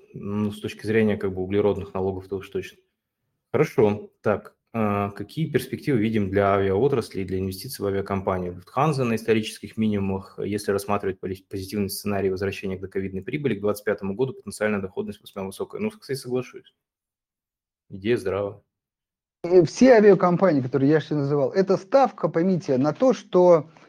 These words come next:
Speaker 2: мы вернёмся. Не будет нового штамма, не будет что-то ещё. То есть я,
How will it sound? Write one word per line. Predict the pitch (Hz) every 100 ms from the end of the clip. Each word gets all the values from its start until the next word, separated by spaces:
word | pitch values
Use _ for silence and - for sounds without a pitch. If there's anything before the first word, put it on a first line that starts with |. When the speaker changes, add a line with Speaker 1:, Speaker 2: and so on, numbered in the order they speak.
| _
Speaker 2:
мы | 170 196
вернёмся. | 180 175 202 170 127 - 98 110
Не | 170
будет | 180 226 170 117 - -
нового | - 147 190 208 185 160 151
штамма, | - 160 151 135 123 113
не | 131
будет | 170 170
что-то | - 160 151
ещё. | 147 143 135 - 180 170 156 131
То | -
есть | 131
я, | 190